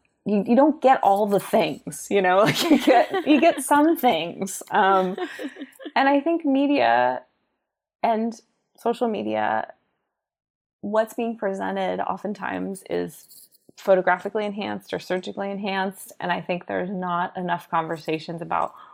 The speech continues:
Speaker 1: what bodies actually look like. And so
Speaker 2: Mm-hmm, mm-hmm.
Speaker 1: when I am not feeling great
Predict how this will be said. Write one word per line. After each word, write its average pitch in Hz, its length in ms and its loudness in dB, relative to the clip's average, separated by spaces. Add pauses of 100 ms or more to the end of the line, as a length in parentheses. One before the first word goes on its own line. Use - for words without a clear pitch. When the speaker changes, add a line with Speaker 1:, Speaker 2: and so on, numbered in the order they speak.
(120)
Speaker 1:
what 180 200 2
bodies 160 300 -2
actually - 280 -6
look - 200 -10
like. - 360 -12 (220)
And 202 160 -2
so - 220 2
Speaker 2:
Mm-hmm, 208 160 -8 (240)
mm-hmm. - 20 -10 (100)
Speaker 1:
when 208 160 2
I 190 520 2
am 190 180 -2
not 185 220 -2
feeling 190 340 -2
great 202 540 -2